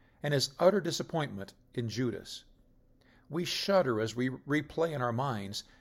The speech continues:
the abusive treatment that Jesus took from the Roman soldiers and the shameful disdain from the Jewish priests. Our stomachs turn and our minds recoil when the thought of his precious hands and feet being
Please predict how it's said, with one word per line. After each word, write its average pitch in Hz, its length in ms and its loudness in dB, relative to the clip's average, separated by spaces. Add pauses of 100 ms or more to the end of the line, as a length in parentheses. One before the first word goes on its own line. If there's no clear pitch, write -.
(140)
the 131 140 -2
abusive 143 600 -4
treatment 165 540 -4
that 120 140 -10
Jesus 135 420 -6
took 175 240 -2
from 120 140 -2
the 113 80 -2
Roman 135 300 -2
soldiers 123 600 -4 (640)
and 143 160 -2
the 104 80 -4
shameful 185 760 -2
disdain 127 600 -2
from 113 200 -4
the 107 80 -2
Jewish 120 460 -4
priests. - 600 -8 (1040)
Our 127 160 0
stomachs 147 560 -2
turn 151 460 -4
and 113 80 -2
our 113 80 2
minds 139 440 -2
recoil 110 680 -2
when 110 180 -4
the 104 80 -4
thought 160 400 -2
of 107 60 -2
his 104 160 -6
precious 160 460 -2
hands 135 380 -8
and 101 140 -8
feet 143 320 -8 (560)
being 123 300 0